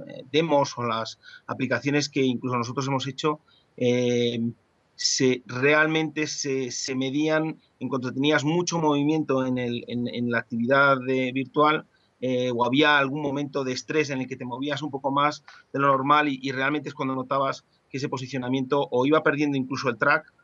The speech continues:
o, o, o realmente se movía contigo todo el mundo al, al mismo tiempo que te movías tú, eh, incluso te salías de la, de la posición del track. No me puse a probarlo, pero me llamó la atención que te pusieran todo el rato sentado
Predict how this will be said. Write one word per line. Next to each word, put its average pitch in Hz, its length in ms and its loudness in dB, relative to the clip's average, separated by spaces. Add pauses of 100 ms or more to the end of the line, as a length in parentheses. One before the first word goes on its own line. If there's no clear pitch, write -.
(240)
o, 123 640 0
o, 113 580 -4
o 131 200 0
realmente 143 420 2
se 151 80 -4
movía 147 280 2
contigo 139 340 -2
todo 135 160 -2
el 127 80 -2
mundo 143 240 -2
al, 127 280 -2
al 123 120 -4
mismo 131 240 -4
tiempo 127 260 -8
que 127 60 -10
te 123 80 -12
movías 117 380 -6
tú, 170 280 0 (400)
eh, 127 360 -2
incluso 123 360 -4
te 120 100 -8
salías 135 360 2
de 131 160 2
la, 123 340 0
de 120 100 -8
la 120 140 -8
posición 123 300 -10
del 120 120 -6
track. 117 220 -6 (500)
No 165 460 4
me 202 140 0
puse 202 400 -4
a 185 100 2
probarlo, 165 540 2
pero 180 260 2
me 165 120 0
llamó 151 200 0
la 185 60 6
atención 185 580 -6
que 160 140 -6
te 151 160 -6
pusieran 165 400 -6
todo 180 120 -2
el 165 80 0
rato 165 200 -2
sentado 175 600 0